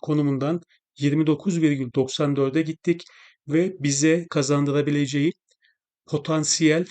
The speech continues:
neymiş arkadaşlar? Yüzde otuz sekiz imiş. Yani böyle bir, e, grafiğimize göre kazandırma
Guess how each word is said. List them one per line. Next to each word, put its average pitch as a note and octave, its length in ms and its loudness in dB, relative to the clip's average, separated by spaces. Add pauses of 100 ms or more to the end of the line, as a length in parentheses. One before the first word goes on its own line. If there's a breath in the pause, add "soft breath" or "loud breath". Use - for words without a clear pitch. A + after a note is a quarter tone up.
neymiş D#3+ 400 2
arkadaşlar? C3+ 600 0
Yüzde C#3 460 0
otuz D#3 480 -6
sekiz C#3 640 -2
imiş. C#3 440 -4 (1700 soft breath)
Yani F3 280 4
böyle F3 260 4
bir, A3+ 320 -2
e, D3+ 300 4
grafiğimize D#3+ 680 2
göre C#3 280 0 (360)
kazandırma D3 800 2